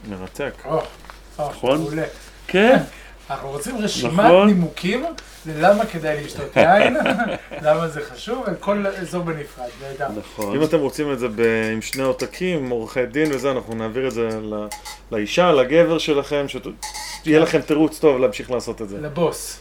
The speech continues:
Speaker 3: ה-, אחד
Speaker 2: אה.
Speaker 3: הדברים, אחד הדברים שמתפתחים ברפואה,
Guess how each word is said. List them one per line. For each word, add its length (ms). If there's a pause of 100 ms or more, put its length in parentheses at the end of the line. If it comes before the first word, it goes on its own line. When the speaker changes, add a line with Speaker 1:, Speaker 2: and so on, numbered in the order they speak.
Speaker 3:
ה-, 420
אחד 220
Speaker 2:
אה. 100
Speaker 3:
הדברים, 460
אחד 220
הדברים 220
שמתפתחים 640
ברפואה, 680